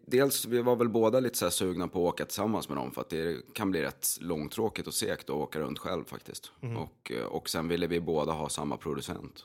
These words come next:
Speaker 1: Och, eh, då tänkte vi att då får vi jobba ihop så att ingen blir utan.
Speaker 2: Fan vad schysst.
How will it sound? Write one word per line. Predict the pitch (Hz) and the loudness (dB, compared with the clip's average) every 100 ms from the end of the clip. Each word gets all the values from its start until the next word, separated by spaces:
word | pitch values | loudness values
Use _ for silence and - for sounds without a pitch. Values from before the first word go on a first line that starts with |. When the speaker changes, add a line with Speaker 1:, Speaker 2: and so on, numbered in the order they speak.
| _ - | _ -16
Speaker 1:
Och, | 131 _ - | -16 _ -12
eh, | - 53 - - _ | -12 -12 -14 -20 _
då | - 73 73 - | -8 -6 -8 -8
tänkte | 85 - - | -10 -8 -10
vi | 57 | -10
att | - - - | -12 -16 -10
då | 69 64 - | -6 -6 -8
får | - 67 | -12 -6
vi | 71 | -4
jobba | 64 50 | -4 -6
ihop | 69 - - | -8 -10 -12
så | - | -12
att | - - - _ _ | -12 -16 -20 _ _
ingen | 67 67 65 | -8 -6 -6
blir | 58 | -6
utan. | 62 62 - - _ _ _ _ _ _ | -6 -6 -10 -14 _ _ _ _ _ _
Speaker 2:
Fan | - | -2
vad | 123 135 | 0 -2
schysst. | 127 | -6